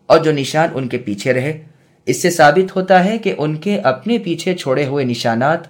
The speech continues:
نیک کا ثواب انہیں پہنچتا رہتا ہے۔ رہا وہ علم جسے اس نے لوگوں کو پھیلایا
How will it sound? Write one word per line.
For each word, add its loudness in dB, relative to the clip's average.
نیک 0
کا 2
ثواب 2
انہیں -4
پہنچتا 0
رہتا 0
ہے۔ -8
رہا 8
وہ 6
علم 2
جسے -2
اس -4
نے 0
لوگوں 2
کو -2
پھیلایا 0